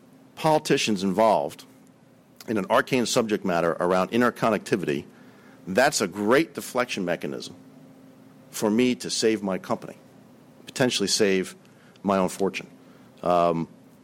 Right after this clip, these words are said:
what happens to him in a federal lawsuit around fraud five years later is very interesting reading. On the right, we have Vikram Pandit. Just a couple of days ago, he comes out and says, "Hey, there are ways in which fear overtakes it,"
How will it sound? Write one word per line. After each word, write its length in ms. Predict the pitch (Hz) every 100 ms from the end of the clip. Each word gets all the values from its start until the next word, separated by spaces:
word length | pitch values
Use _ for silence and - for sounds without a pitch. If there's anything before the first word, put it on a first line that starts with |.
| -
what 100 | 107
happens 360 | 135 135 123 -
to 100 | 113
him 160 | 110
in 60 | 98
a 40 |
federal 320 | 95 120 107
lawsuit 480 | 101 107 110 98 90 - -
around 240 | 95 92
fraud 460 | 85 - 120 95 87
five 280 | - 92 90
years 200 | 90 87
later 340 | 101 90 82 - -
is 140 | 87 82
very 220 | 101 95
interesting 380 | 90 - 85 80
reading. 240 | 78 60 - - - - - - - - - - - - - - - - - - - -
On 120 | - 110
the 60 |
right, 220 | 127 147
we 100 | 113
have 160 | 120 117
Vikram 540 | 107 95 92 117 110
Pandit. 280 | 92 95 69 - - - - - - - - - -
Just 200 | 101 -
a 40 |
couple 220 | 98 107 104
of 60 |
days 200 | 101 95
ago, 320 | 90 95 92 87 - - - - -
he 100 | -
comes 260 | 104 110 92
out 200 | 95 92
and 100 | 90
says, 300 | - 90 85
"Hey, 300 | 117 95 82 - -
there 120 | 101
are 60 | 95
ways 300 | 107 120 98
in 60 |
which 180 | 101 95
fear 240 | - 127 110
overtakes 480 | 90 87 135 123
it," 100 | 117